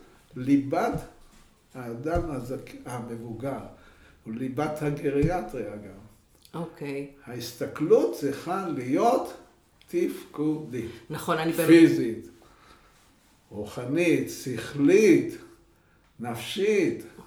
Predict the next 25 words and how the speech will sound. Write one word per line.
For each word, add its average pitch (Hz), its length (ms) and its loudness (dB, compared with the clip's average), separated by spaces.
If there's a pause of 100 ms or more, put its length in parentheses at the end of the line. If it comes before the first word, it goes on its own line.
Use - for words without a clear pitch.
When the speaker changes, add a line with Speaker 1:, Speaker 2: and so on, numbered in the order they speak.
Speaker 2:
רגשית. 214 640 2 (160)
Speaker 1:
רגשית, 151 640 2
חברתית, 208 1080 6 (560)
ורוחנית, 170 920 -2
עוד 160 180 -8
פעם. - 480 -8 (800)
כן, 214 480 2
זה, 208 600 4 (240)
וזה 143 280 2
מהות 214 340 6
הספר. - 600 -2
Speaker 2:
נכון, 196 360 2
הגישה, 247 640 2 (120)
המסר 214 380 0
העיקרי 190 500 0
שאני 160 340 -4
ככה 151 420 -4
הרגשתי, 151 460 -6
אה, 143 280 -8 (600)
אה, 139 40 -16 (400)
קיבלתי 202 500 4
מהספר 151 500 -6
הזה, 170 300 -4 (600)
זה 160 140 -6
שאפילו 285 440 -4